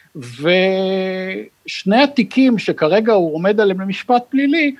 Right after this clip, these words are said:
הם תוצאה של ההתמכרות הזאת, או תוצאה של הפעולות שהוא עשה בעקבות ההתמכרות הזאת.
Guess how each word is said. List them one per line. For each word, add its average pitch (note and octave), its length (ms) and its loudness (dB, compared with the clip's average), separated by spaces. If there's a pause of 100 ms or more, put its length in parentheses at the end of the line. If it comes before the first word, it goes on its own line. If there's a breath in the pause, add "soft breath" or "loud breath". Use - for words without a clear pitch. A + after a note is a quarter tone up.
(220 loud breath)
הם A3 220 0
תוצאה C4 480 2
של A#3 180 0
ההתמכרות G3 640 -2
הזאת, E3 420 0
או E3 100 0
תוצאה G3 480 2
של G#3+ 180 2
הפעולות F#3+ 520 2
שהוא E3 140 0
עשה E3 260 0
בעקבות D#3+ 640 0
ההתמכרות B2+ 600 -10
הזאת. A2 240 -20